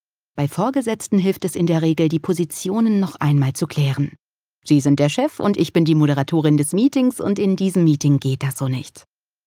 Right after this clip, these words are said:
Diese öffentliche Anerkennung der üblicherweise höheren Stellung des Chefs tut dem Chef gut. Dadurch wird er eher geneigt sein, die Kritik zu verzeihen.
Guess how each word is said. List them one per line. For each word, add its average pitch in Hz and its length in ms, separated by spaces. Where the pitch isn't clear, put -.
Diese 247 300
öffentliche 190 560
Anerkennung 151 640
der 135 200
üblicherweise 139 840
höheren 208 420
Stellung 170 400
des 147 160
Chefs - 420
tut - 280
dem 135 100
Chef 147 320
gut. 135 320
Dadurch 214 400
wird 214 240
er 202 240
eher 240 240
geneigt 156 480
sein, 160 260
die 160 120
Kritik - 500
zu 147 80
verzeihen. 143 500